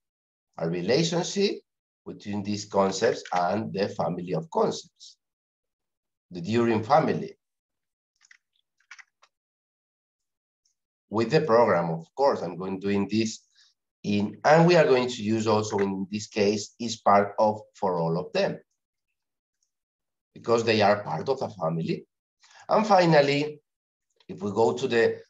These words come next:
customer journey map, we see after can be, uh, the checkout,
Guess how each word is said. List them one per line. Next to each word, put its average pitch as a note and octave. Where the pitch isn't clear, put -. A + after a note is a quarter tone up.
customer A2+
journey A2+
map, F3+
we A#2+
see B2+
after E3
can A#2+
be, A#2+
uh, A#2
the A#2+
checkout, F3